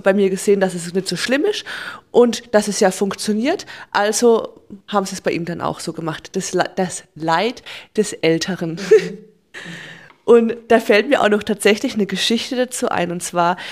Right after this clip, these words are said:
ich wollte immer einen Fernseher in meinem Zimmer. Ich weiß nicht, wie lange ich darum gebettelt hab, aber sehr lange. Und meine Mama hat immer gesagt, ab vierzehn.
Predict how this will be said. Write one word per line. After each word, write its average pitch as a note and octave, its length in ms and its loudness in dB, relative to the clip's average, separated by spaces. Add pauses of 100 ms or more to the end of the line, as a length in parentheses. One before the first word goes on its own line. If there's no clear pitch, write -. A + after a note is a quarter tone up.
(260)
ich G3 220 -4
wollte G3+ 240 4
immer C4 220 2
einen A#3 180 -2
Fernseher G3+ 500 0
in G#3 80 -2
meinem F#3+ 320 -2
Zimmer. E3 360 -8 (300)
Ich F#3 180 -10
weiß F#3+ 240 2
nicht, G3 300 -8
wie F#3 180 -2
lange G#3 280 0
ich - 200 -4
darum F#3+ 320 -4
gebettelt F#3+ 480 -4
hab, - 280 -10 (720)
aber F3 400 0
sehr E3+ 380 2
lange. D#3+ 260 -4
Und F3+ 320 -6
meine G#3 220 2
Mama A3 240 2
hat B3 120 -2
immer B3 240 0
gesagt, B3 440 0
ab - 160 -4
vierzehn. D#3 640 -2